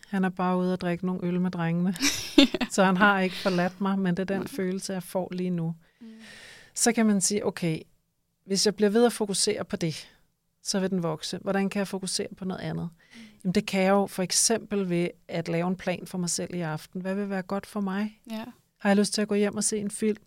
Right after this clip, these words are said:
Speaker 2: Mm.
Speaker 1: Har jeg lyst til at invitere en veninde over? Har jeg lyst til at løbe en tur? Hvad vil, hvad vil
Speaker 2: <laughs>
Speaker 1: være godt for mig at gøre?
Speaker 2: Ja.
Speaker 1: Så jeg ligesom får fokuseret på det,
Speaker 2: Mm.
Speaker 1: i stedet for det, han har gang i.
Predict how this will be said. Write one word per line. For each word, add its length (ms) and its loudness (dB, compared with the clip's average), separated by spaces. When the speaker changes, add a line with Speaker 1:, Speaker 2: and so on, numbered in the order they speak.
Speaker 2:
Mm. 280 -6
Speaker 1:
Har 60 -2
jeg 80 2
lyst 200 0
til 60 0
at 60 2
invitere 320 -2
en 120 0
veninde 420 0
over? 320 -2
Har 60 -8
jeg 80 -2
lyst 140 0
til 80 -4
at 60 -2
løbe 180 -2
en 60 -4
tur? 220 -8
Hvad 180 2
vil, 120 0
hvad 140 10
vil 220 10
Speaker 2:
<laughs> 40 8
Speaker 1:
være 140 6
godt 200 6
for 100 2
mig 280 4
at 100 0
gøre? 320 4
Speaker 2:
Ja. 140 -4
Speaker 1:
Så 160 0
jeg 120 6
ligesom 260 4
får 320 2
fokuseret 640 4
på 100 -4
det, 300 4
Speaker 2:
Mm. 400 -6
Speaker 1:
i 80 2
stedet 340 2
for 100 0
det, 120 0
han 160 4
har 100 2
gang 280 2
i. 160 -10